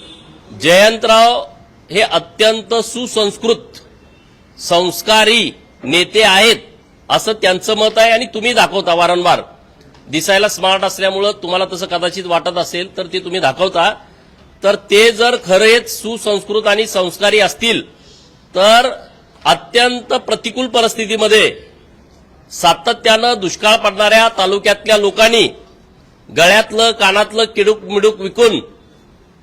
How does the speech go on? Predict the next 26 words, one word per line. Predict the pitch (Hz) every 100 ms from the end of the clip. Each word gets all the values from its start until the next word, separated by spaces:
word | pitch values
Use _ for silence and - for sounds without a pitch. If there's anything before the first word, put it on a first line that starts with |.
| _
शरडं | - 175 190 208 220
करडं | 208 208 214 226
मेंढरं | 208 202 214 233 139 - - _ _ _ _ -
गुरं | 131 180 220 233 240 - -
मसरं | 170 175 202
विकून | 220 208 233 233 120 - - - _ _ _ _ -
किंवा | 175 196 226 240
शेतातलं | 226 190 175 208 214 220
जे | 226 233
धान्य | 202 190 226 233 220 - 170
उत्पादन | 165 208 208 220
होतंय, | 185 226 220 139 - - _ - _ _
बाजरी | 131 165 185 214
असेल, | 202 214 208
मका | 190 208
असेल, | 208 214 214
गहू | 185 202
असेल, | 196 214 214
काही | 208 214 254
असेल, | 220 214 139 -
असं | 151 165 240
विकून | 190 185 - 285 220 - _ - _ _ _ _ _ -
सभासदाची | - 180 233 233 214 226 233
फी | 202 226
भरलेली | 214 190 214 214
आहे. | 185 185 110 -